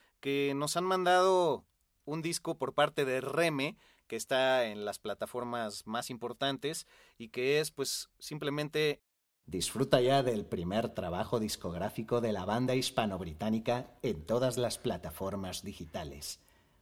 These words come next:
Reme publica Reme, su esperadísimo primer trabajo discográfico en el que el cuarteto hispano-británico busca volcar sus influencias setenteras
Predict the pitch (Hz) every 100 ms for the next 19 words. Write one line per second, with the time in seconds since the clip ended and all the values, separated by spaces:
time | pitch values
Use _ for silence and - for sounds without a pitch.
0 | _ - - 160 160 160 - _ - 107
1 | 101 - - 120 110 - - - - 117
2 | 85 71 - _ - - - 131 123 -
3 | 123 110 147 151 170 160 131 104 110 -
4 | 85 104 - 113 110 - 87 90 113 123
5 | 135 135 - - - 135 139 135 131 127
6 | 127 117 - 147 156 160 131 - 104 90
7 | 80 76 117 127 123 123 143 156 - 156
8 | 120 92 - 117 131 - 123 110 87 87
9 | 98 113 120 113 - 82 78 71 110 113
10 | 117 -